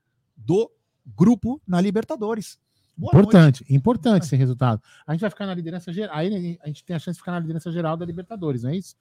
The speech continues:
Speaker 2: Aí,
Speaker 1: Bom.
Speaker 2: e que é pra, pra jo-, pra jogar os jogos em casa, não é isso?
Speaker 1: Deixa eu só responder um negócio aqui.
Speaker 2: Uhum.
Speaker 1: O Zé Maria falou, "Acorda, Gé. Você, como conselheiro atuante, verifique no novo contrato do Abel,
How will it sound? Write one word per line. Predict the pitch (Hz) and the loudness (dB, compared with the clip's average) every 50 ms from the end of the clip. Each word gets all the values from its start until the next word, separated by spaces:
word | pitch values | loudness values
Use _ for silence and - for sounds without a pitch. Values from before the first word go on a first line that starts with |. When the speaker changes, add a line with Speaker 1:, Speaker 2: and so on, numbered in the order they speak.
| _ _ _ _ _ _ _ _ | _ _ _ _ _ _ _ _
Speaker 2:
Aí, | - 127 127 131 139 147 160 - | 0 4 4 6 4 4 2 0
Speaker 1:
Bom. | - 135 | -4 -8
Speaker 2:
e | |
que | 120 - - | -4 0 0
é | 151 123 | 0 2
pra, | - 160 151 | 2 0 2
pra | 123 156 | 2 2
jo-, | 139 147 143 | 2 2 0
pra | 131 - 147 | 0 2 0
jogar | 135 143 151 131 151 156 147 | 2 2 2 0 0 0 0
os | 143 | 0
jogos | 147 156 143 139 139 | 0 -2 -4 -4 -4
em | 208 214 | -6 -4
casa, | - 165 135 120 113 117 | -2 -2 -2 0 -2 -2
não | 123 | -2
é | 151 185 | -2 -4
isso? | - - | -6 -8
Speaker 1:
Deixa | - 190 | -16 -20
eu | 175 | -18
só | - 214 | -16 -14
responder | 170 180 - _ 160 151 147 143 | -14 -14 -14 _ -18 -18 -16 -14
um | 131 | -14
negócio | 131 113 117 113 - | -14 -14 -14 -16 -16
aqui. | - - 110 | -12 -10 -6
Speaker 2:
Uhum. | 107 | -6
Speaker 1:
O | 110 | -4
Zé | 107 147 165 | -2 -2 -2
Maria | 160 151 160 175 - | -2 -2 -2 -4 -4
falou, | - 143 156 | -4 -4 -4
"Acorda, | 165 - - 170 170 160 135 117 120 110 | -4 -4 -4 -2 -2 -2 0 -2 -4 -6
Gé. | 98 98 98 - _ _ _ _ _ _ _ | -6 -8 -14 -16 _ _ _ _ _ _ _
Você, | 127 - - 165 | -14 -6 -6 -4
como | - 175 160 156 - | -4 -2 -4 -4 -4
conselheiro | - 151 139 - 147 139 147 151 | -4 -6 -6 -4 -4 -4 -4 -4
atuante, | 135 - 120 123 135 147 135 - 117 | -6 -6 -6 -6 -4 -6 -6 -6 -6
verifique | 139 143 139 - 170 165 - | -4 -4 -4 -6 -6 -6 -4
no | 165 160 | -4 -2
novo | 156 156 151 156 - | -2 -2 -2 -4 -4
contrato | - 147 139 143 151 147 - 143 | -4 -6 -4 -4 -6 -6 -4 -4
do | 139 143 | -4 -4
Abel, | 131 117 107 131 147 156 151 | -4 -4 -2 -2 0 0 -2